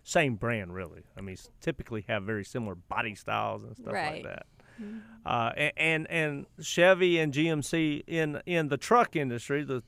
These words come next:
Speaker 1: the fifteen hundred, one fifty, uh,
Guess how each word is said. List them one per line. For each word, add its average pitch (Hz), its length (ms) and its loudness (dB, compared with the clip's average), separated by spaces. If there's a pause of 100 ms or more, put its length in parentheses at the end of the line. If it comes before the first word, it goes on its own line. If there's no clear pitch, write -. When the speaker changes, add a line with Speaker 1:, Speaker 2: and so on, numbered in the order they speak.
Speaker 1:
the 123 480 -2 (1200)
fifteen 170 540 4
hundred, 151 320 2
one 151 200 -2
fifty, 147 640 -4 (280)
uh, 147 140 -2